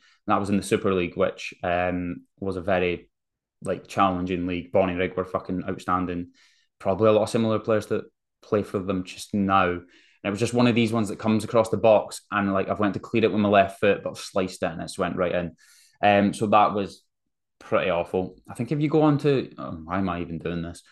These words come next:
If you go onto YouTube and you go Far Far West End versus Bonnie Rig Rose, um, it's, like, two thousand and seventeen. Um, then you'll see it. I think it was the third goal or something. It was a very nice one.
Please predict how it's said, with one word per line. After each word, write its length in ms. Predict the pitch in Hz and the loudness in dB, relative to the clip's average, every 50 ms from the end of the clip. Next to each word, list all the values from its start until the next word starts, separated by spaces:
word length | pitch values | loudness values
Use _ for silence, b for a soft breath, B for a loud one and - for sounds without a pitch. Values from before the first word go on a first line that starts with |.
| b b b b b b | b b b b b b
If 100 | 104 104 | -2 0
you 80 | 110 104 | 0 4
go 140 | 110 117 | 4 4
onto 200 | 110 98 98 - | 4 4 2 2
YouTube 360 | 104 101 101 98 - 104 92 90 | 2 2 2 0 0 -2 -2 -2
and 100 | 90 90 | -4 -6
you 80 | 90 | -6
go 80 | - 92 | -6 -4
Far 220 | - 98 101 98 | 0 0 0 0
Far 100 | - 101 | 2 2
West 300 | 95 95 92 92 - - | 2 2 2 0 0 0
End 260 | 95 92 90 92 90 - - | 0 0 0 -2 -6 -6 -4
versus 340 | 104 95 92 - 101 90 | -2 -2 -2 -2 -4 -6
Bonnie 240 | 90 98 95 92 90 | -4 -2 -2 0 0
Rig 160 | 90 92 87 | 0 -2 -2
Rose, 460 | 87 90 92 90 90 87 - - - - _ - | -2 -2 -2 -2 -2 -4 -6 -10 -14 -16 _ -10
um, 320 | 90 90 90 90 90 87 | -6 -4 -4 -4 -4 -6
it's, 100 | - - | -8 -10
like, 120 | 87 - | -12 -8
two 120 | - 110 95 | -6 -6 -4
thousand 280 | - 107 95 95 98 | -2 0 0 0 -2
and 100 | 92 87 | -4 -4
seventeen. 640 | - - 98 90 92 92 - - 98 90 90 87 - b b b b b b b b - | -2 -2 0 0 0 -2 -2 -2 -2 -2 -2 -4 -8 b b b b b b b b -2
Um, 320 | 95 92 92 90 90 82 - - | 0 0 2 0 0 -2 -2 0
then 120 | 131 139 | 2 2
you'll 100 | 131 127 | 2 2
see 140 | - 285 - | 2 0 0
it. 200 | - - - - _ _ _ _ _ _ _ _ - | 0 -2 -6 -20 _ _ _ _ _ _ _ _ -8
I 40 | 107 | -6
think 100 | 131 127 | -4 -4
it 40 | 104 | -4
was 120 | 104 - | -6 -8
the 100 | - - _ _ _ - | -14 -20 _ _ _ 2
third 240 | 98 98 95 - | 2 2 2 0
goal 200 | - 98 92 92 | -2 -2 -2 -2
or 80 | 87 90 | -2 -4
something. 240 | - - - 98 98 | -6 -8 -8 -6 -8
It 80 | 98 | -8
was 80 | 98 95 | -6 -4
a 100 | 92 107 | -2 -2
very 140 | 98 92 87 | -2 -2 -4
nice 200 | 87 87 - - | -6 -8 -10 -10
one. 200 | 87 87 87 | -10 -10 -10